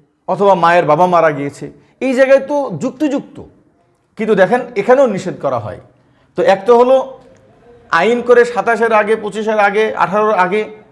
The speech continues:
একবার জুলুম করেছে উম্মাহের উপরে, আবার এই উম্মা পঞ্চাশ বছর বয়সে যদি স্ত্রী মারা যায় অথবা স্বামী মারা যায়, আবার তার উপরে কি করে? আমাদের উপরে কত, গতকালকে একজন নারী,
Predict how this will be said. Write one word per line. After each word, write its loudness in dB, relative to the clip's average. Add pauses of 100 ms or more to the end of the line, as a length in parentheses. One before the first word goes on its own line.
একবার 0
জুলুম -2
করেছে -2
উম্মাহের -2
উপরে, -4 (680)
আবার 4
এই 0
উম্মা -2 (100)
পঞ্চাশ 2
বছর 0
বয়সে 0
যদি -4
স্ত্রী -6
মারা 0
যায় 0 (320)
অথবা -2
স্বামী -4
মারা 2
যায়, 0 (380)
আবার 4
তার -2
উপরে -6
কি -10
করে? -12 (1200)
আমাদের 2
উপরে 0
কত, -2
গতকালকে 0
একজন -4
নারী, 0